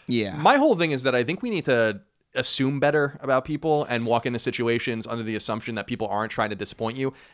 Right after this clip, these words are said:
Speaker 2: Activision and Blizzard make money by repeatedly hitting the bank. They don't hit you once and then walk away. So they don't want to disappoint you. No one's sitting around a conference table being like, "Let's fucking mess with these nerds today." So I think that it was just
Speaker 1: Yeah.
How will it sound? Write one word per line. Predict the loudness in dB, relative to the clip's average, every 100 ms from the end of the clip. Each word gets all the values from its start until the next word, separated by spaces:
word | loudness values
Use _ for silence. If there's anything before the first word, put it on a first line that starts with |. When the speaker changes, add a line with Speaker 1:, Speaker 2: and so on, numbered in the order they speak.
| -2
Speaker 2:
Activision | 2 2 2 0 0
and | 0
Blizzard | 0 0 0
make | -2 -2
money | 0 0
by | 0
repeatedly | -2 -6 -6 -4 -2 0 -2 0
hitting | -2 -4
the | -2
bank. | -2 -2
They | 0
don't | 0 0
hit | -4
you | -2
once | 0 2 0
and | -4
then | -4
walk | -2 -2
away. | 2 2 2
So | 0
they | 0 0
don't | 2
want | 4 2 4
to | 2 2 0 _ _ _ _ -4
disappoint | 0 0 0 -2 0
you. |
No | 2 4
one's | 4
sitting | 2 2
around | 2
a | 0
conference | -2 -2 -4 0
table | 2 2 0
being | -2
like, | -2 -2 -2
"Let's | -2
fucking | -2 -2 -2 -4 -6 -10 -14 _ _
mess | 0 2 2
with | -2
these | -2 -2
nerds | 0 -2 -2 -2
today." | 2 4
So | 4 4
I | 4
think | 4
that | 2
it | 2
was | 4
just | 4
Speaker 1:
Yeah. | 6 6